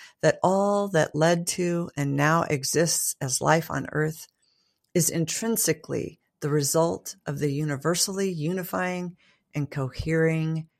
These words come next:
presence of love. Ultimately, the story of Gaia is a vast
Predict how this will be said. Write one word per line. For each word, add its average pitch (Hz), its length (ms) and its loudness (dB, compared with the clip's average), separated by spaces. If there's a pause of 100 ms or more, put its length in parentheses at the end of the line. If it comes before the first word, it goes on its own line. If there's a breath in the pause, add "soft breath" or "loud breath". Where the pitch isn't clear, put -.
(300)
presence 147 640 0
of 139 160 -4
love. 117 640 -4 (1040 soft breath)
Ultimately, 143 920 0
the - 80 -4
story 170 480 4
of 160 180 0
Gaia 131 440 -2 (500 soft breath)
is 147 100 0
a 156 80 2
vast 151 640 2